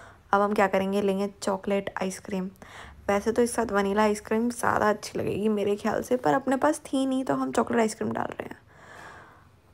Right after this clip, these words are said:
आप होते तो कौन सी डालते, वनीला चॉकलेट या बटरस्कॉच, बटरस्कॉच स्ट्रॉबेरी?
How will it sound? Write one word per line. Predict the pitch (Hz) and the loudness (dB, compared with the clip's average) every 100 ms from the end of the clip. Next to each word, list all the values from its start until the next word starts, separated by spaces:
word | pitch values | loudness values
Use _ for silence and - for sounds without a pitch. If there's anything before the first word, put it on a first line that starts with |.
| _ _ - | _ _ -2
आप | - 240 | 2 2
होते | 262 - | 0 0
तो | 254 | 2
कौन | 254 226 | 4 4
सी | 226 | 2
डालते, | 202 196 | 2 0
वनीला | 214 214 220 262 | 0 2 2 0
चॉकलेट | 247 247 247 262 - _ _ - - | -2 0 0 0 -8 _ _ -20 -2
या | 233 | 2
बटरस्कॉच, | 220 208 214 - 202 - | 2 0 -4 -4 -6 -2
बटरस्कॉच | 220 226 220 - 220 | 0 0 2 4 4
स्ट्रॉबेरी? | - - 202 202 185 190 196 | 2 4 10 10 10 8 6